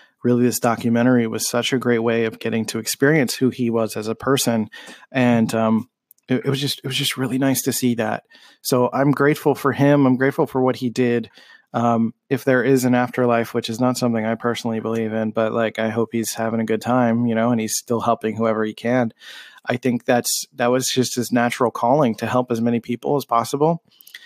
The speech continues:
to bring a purity and honesty and thorough and thoughtfulness to the discussion and to children. He was really patient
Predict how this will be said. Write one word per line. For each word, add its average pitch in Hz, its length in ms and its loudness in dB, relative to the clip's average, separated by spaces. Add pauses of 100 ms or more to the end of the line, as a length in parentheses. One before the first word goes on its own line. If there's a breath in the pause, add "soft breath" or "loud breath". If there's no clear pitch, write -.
(200 loud breath)
to 123 120 -6
bring 123 180 2
a 120 60 2
purity 127 460 4
and 117 120 2
honesty 120 540 -2
and 113 200 -6
thorough 117 360 0
and 107 120 -8
thoughtfulness 131 720 0 (140)
to 123 280 2
the 113 120 -2
discussion 123 680 -2 (400 loud breath)
and 120 280 0 (140)
to - 160 -8
children. 120 580 0
He 123 140 0
was 110 160 -2
really 117 220 0
patient 143 580 0